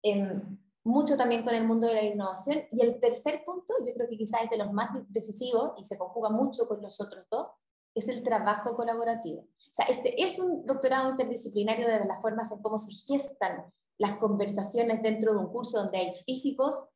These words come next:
eh, donde hay personas que estudiaron peda-, pedagogía, donde habíamos médicos, eh, donde habíamos,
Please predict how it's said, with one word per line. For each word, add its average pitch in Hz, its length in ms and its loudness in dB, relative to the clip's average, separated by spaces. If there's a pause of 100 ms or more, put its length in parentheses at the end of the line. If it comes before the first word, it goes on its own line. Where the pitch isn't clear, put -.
(220)
eh, 185 280 2
donde 190 160 2
hay 196 80 0
personas 208 440 0
que 190 320 0
estudiaron 196 640 -2
peda-, 180 240 -6 (420)
pedagogía, 190 760 4 (240)
donde 196 160 2
habíamos 190 340 2
médicos, 233 720 -2 (200)
eh, 190 160 0
donde 185 160 0
habíamos, 180 360 -2